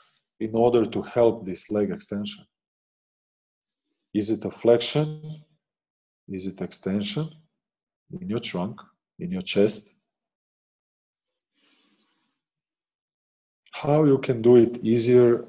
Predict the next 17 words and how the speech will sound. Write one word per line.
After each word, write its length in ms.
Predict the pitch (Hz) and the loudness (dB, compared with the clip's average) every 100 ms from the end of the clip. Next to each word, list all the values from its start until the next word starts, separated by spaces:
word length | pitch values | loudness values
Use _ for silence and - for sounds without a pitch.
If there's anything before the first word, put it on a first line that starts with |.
| 104 | -8
and 120 | 98 | -10
how 260 | - 110 107 | -6 -2 0
you 140 | 101 | 0
can 180 | 95 107 | -2 -6
help 300 | 92 95 92 | -6 -4 -4
yourself. 480 | 98 - - - _ _ _ _ _ _ _ _ _ _ _ _ _ _ _ _ _ _ _ _ _ _ _ _ _ _ _ _ _ _ _ | -6 -8 -8 -12 _ _ _ _ _ _ _ _ _ _ _ _ _ _ _ _ _ _ _ _ _ _ _ _ _ _ _ _ _ _ _
Okay, 220 | - - 92 | -6 -2 0
maybe 260 | 101 98 | 0 0
we 140 | 95 101 | 2 2
can 220 | 101 92 | 2 -4
pause 360 | - 107 101 107 | 2 4 6 4
a 60 | |
little 240 | 101 95 90 | 0 0 -4
bit. 300 | 92 113 - _ _ _ _ _ _ _ _ _ _ - - - - - - _ _ | -6 -8 -10 _ _ _ _ _ _ _ _ _ _ -20 -18 -16 -18 -20 -20 _ _
Yeah. 200 | - - - _ _ _ _ _ - - - - - - _ _ _ _ _ _ - | -10 -10 -12 _ _ _ _ _ -20 -20 -20 -20 -20 -20 _ _ _ _ _ _ -2
And 200 | 135 135 | 2 6
then, 540 | 214 220 196 - - | 8 8 2 -4 -10